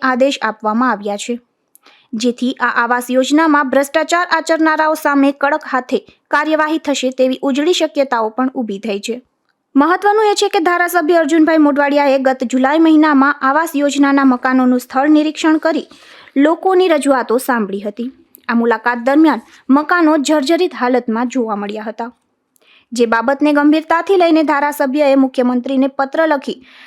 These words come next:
નબળા બાંધકામ અંગે તપાસ કરવા અને મકાનોને રહેવા લાયક બનાવવા જરૂરી રિપેરિંગ કામ કરાવવા રજૂઆત કરી હતી. ધારાસભ્યએ પત્રમાં જણાવ્યું હતું કે પોરબંદર શહેરમાં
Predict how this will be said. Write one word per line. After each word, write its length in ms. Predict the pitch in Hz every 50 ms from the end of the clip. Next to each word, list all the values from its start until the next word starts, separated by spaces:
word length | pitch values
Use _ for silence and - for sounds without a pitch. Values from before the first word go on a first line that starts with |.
| - _ -
નબળા 320 | 254 277 285 320 349 349 339
બાંધકામ 500 | 349 349 359 359 359 - 359 370 370 349 -
અંગે 300 | 302 302 302 277 285 294
તપાસ 400 | 285 277 269 - 269 277 277 - -
કરવા 300 | 294 285 277 254 220 - - _ _ -
અને 180 | - 247 247 254
મકાનોને 540 | 254 262 - 269 285 285 294 311 320 330 320
રહેવા 320 | 320 311 320 311 320 330
લાયક 320 | 339 320 302 302 294 277 262
બનાવવા 440 | 262 277 269 277 262 254 254 262 247
જરૂરી 420 | 240 277 262 247 254 247 233 240
રિપેરિંગ 480 | 233 240 247 - 277 277 320 320 330 311
કામ 240 | 302 285 285 269 262
કરાવવા 400 | 262 262 277 262 233 185 - _ _ _ - 240
રજૂઆત 440 | 247 247 240 269 262 240 - -
કરી 240 | - 175 175 202 196
હતી. 240 | 202 208 - 220 233 - _ _ _ - -
ધારાસભ્યએ 640 | 254 285 302 339 392 392 440 427 381 427 453 453
પત્રમાં 460 | 453 392 381 381 381 359 370 359 359 320
જણાવ્યું 420 | 330 311 320 311 302 320 294 302
હતું 220 | 285 277 302 311
કે 140 | 302 311 277
પોરબંદર 440 | 285 285 277 269 269 277 277 277 277
શહેરમાં 520 | 269 - 277 285 320 330 311 247 196 -